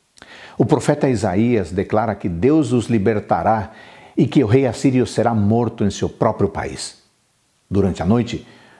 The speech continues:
um anjo do Senhor mata cento e oitenta e cinco mil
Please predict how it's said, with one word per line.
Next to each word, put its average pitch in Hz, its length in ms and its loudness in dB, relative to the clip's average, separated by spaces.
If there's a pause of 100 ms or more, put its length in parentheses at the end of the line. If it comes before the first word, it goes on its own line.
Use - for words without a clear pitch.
(120)
um 135 280 2
anjo 156 320 0
do 135 100 2
Senhor 120 400 0
mata 107 420 0
cento 147 680 -2
e 110 80 4
oitenta 117 400 0
e 101 60 0
cinco - 420 -4
mil 123 400 2